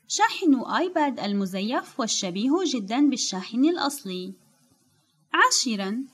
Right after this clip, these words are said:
شاحن بيلكن ذو الشكل البيضاوي. أحد عشر، وحدة التغذية كي إم إس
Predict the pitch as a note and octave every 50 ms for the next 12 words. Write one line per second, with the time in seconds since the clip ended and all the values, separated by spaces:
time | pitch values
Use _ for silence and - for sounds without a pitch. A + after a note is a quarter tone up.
0 | _ _ - - - - A#4+ - - - G#4+ F#4 E4 C#4+ - F#4+ G4 G4 E4+ -
1 | - G#3+ G#3 A3+ C4 C4 G#3+ A3 - - - C#4 D#4 D4 - G4+ G4+ F#4+ F4 E4+
2 | E4+ C#4+ B3 A3 G3+ F#3 F3+ F3 F#3 - _ _ _ _ _ - _ _ _ _
3 | _ _ _ _ _ _ - - - - A4+ F#4+ E4+ D#4 B3+ - A3+ - - C#4
4 | C#4 C#4 C#4+ D#4 F#4+ - - G4+ G4+ - - D4+ D4+ D4 - A#3 A3 A3+ G3+ A3
5 | A#3+ C4+ C#4 C#4+ C#4+ D4 - G4 G#4 G#4+ - F4+ G#4 G#4 F#4+ - - G#3 G3 -
6 | - - -